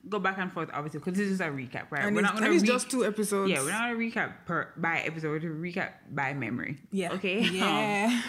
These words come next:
Speaker 1: Um, <laughs> um, so, Rose and screenwriter guy, he ends up telling her, like, "Straight up, don't love you. Like, I don't know what you don't understand about that." And of course, she's, like, heartbroken.
Speaker 2: Yeah.
Speaker 1: We find out when she goes home that she has a son.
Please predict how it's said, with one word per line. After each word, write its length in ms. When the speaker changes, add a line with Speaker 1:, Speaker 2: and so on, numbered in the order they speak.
Speaker 1:
Um, 220
<laughs> 0
um, 220
so, 420
Rose 540
and 340
screenwriter 540
guy, 400
he 300
ends 120
up 60
telling 160
her, 120
like, 120
"Straight 160
up, 100
don't 200
love 120
you. 260
Like, 340
I 80
don't 200
know 60
what 100
you 80
don't 100
understand 340
about 160
that." 200
And 120
of 120
course, 220
she's, 200
like, 160
heartbroken. 720
Speaker 2:
Yeah. 440
Speaker 1:
We 220
find 200
out 60
when 120
she 100
goes 200
home 100
that 100
she 60
has 100
a 60
son. 320